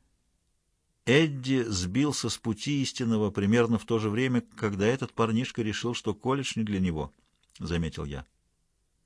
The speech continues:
Нед Уилкокс уехал из Питтсбурга и вернулся в Стэтлер. Год выполнял работу арки, который уже вышел на пенсию и переехал в Мичиган, где все говорили с таким же акцентом, что и он. Какой ужас!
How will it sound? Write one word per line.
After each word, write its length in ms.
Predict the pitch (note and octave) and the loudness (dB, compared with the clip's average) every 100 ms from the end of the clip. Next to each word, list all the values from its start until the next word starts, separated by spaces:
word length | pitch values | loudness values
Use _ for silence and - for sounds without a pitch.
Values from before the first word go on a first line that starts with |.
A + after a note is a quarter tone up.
| _ _ _ _ _ _ _ _ _ | _ _ _ _ _ _ _ _ _
Нед 400 | A2 D3 D#3 - | 2 4 4 0
Уилкокс 840 | - B2+ B2+ A#2 A2 F2 - - - - | 0 4 4 4 0 -4 -4 -6 -8 -2
уехал 560 | B2+ B2 B2 G2+ F#2 | 0 2 2 2 -2
из 140 | F2+ - | -2 -2
Питтсбурга 640 | D3+ D3+ C3+ C3 A#2 C3 _ _ _ _ _ | -2 0 -2 -6 -8 -12 _ _ _ _ _
и 120 | G2 | 0
вернулся 460 | G2 A2+ E3 F3+ F2 | 2 4 2 -2 -6
в 60 | F#2+ | -6
Стэтлер. 500 | A2+ C#3 - B2 - - _ _ _ _ _ _ - | 0 0 0 -8 -12 -20 _ _ _ _ _ _ -10
Год 540 | F#2 D#3+ F#3+ - - - | 2 4 4 0 -12 -4
выполнял 540 | G#2+ A#2 A#2+ B2 A2+ | -2 4 6 6 6
работу 420 | G#2+ G#2 G#2 G#2+ | 6 4 4 6
арки, 380 | B2+ D#3+ - C#3+ C#3 | 6 4 0 -8 -8
который 320 | - B2+ C3 C3 | -8 -4 0 0
уже 160 | A#2 | 0
вышел 260 | B2 A#2+ A#2+ | 0 0 2
на 140 | A#2+ | 2
пенсию 440 | A2+ B2 G#2+ - A2+ | 2 0 0 -2 -4
и 80 | |
переехал 440 | G#2+ A2+ A2+ G#2+ G#2+ | -2 0 0 0 -2
в 100 | G2 | 0
Мичиган, 500 | G#2+ A2+ G#2 G#2+ G2 - - - _ _ _ - | 0 0 0 0 0 -8 -20 -20 _ _ _ -6
где 180 | F2+ | -2
все 240 | G2 - C#3+ | 0 2 4
говорили 380 | B2+ B2 A#2 A2+ | 4 2 2 -2
с 80 | |
таким 300 | - A2 A#2+ | -4 0 2
же 100 | G2+ | 4
акцентом, 460 | G#2+ - A#2+ G#2+ G#2 | 2 2 0 0 -2
что 200 | - A2 | -2 -2
и 60 | G2+ | 0
он. 220 | F#2+ F#2+ | -2 -6
Какой 380 | - E2 F2 D#2+ | -12 -10 -6 -6
ужас! 560 | D#2+ D#2+ - - - | -6 -12 -12 -14 -16